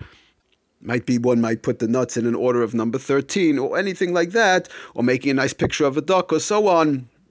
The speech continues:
even though they're not writing, and it's nothing really permanent, you know, you might put 'em in, you might take the chocolates or the, or the little nuts and, and put 'em out on a platter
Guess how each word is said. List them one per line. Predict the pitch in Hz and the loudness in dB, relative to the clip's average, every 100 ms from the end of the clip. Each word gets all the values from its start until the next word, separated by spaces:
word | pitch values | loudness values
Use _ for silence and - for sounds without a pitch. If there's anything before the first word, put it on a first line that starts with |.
| _ _ _ _ - - | _ _ _ _ -8 -2
even | 156 151 151 | 0 2 2
though | 156 | 4
they're | 139 | 4
not | 156 131 | 2 2
writing, | 143 160 156 120 107 - - | 2 2 2 0 -4 -14 -8
and | - 123 | -2 -2
it's | - | 0
nothing | 165 147 139 | 0 2 2
really | 147 139 | 2 2
permanent, | 120 165 180 131 117 | 2 2 2 2 0
you | 147 | 0
know, | 135 | 2
you | 131 131 | 2 2
might | 135 131 | 0 0
put | 156 | 0
'em | 139 127 | 0 0
in, | 135 123 | 0 0
you | 135 | 0
might | 135 135 | 0 -2
take | 160 151 | -2 -4
the | 123 | -4
chocolates | - 160 147 120 - | 0 0 0 -4 -4
or | 120 | -4
the, | 117 | -2
or | 117 117 | -2 -2
the | 120 | -2
little | 131 123 | -4 -2
nuts | 131 156 - | 0 0 -2
and, | 113 113 - | -2 -2 -4
and | 117 113 | -4 -4
put | 143 131 | -2 -2
'em | 123 | 0
out | 127 | 0
on | 123 120 | -2 -2
a | 110 | -4
platter | - 147 170 147 | -4 0 2 2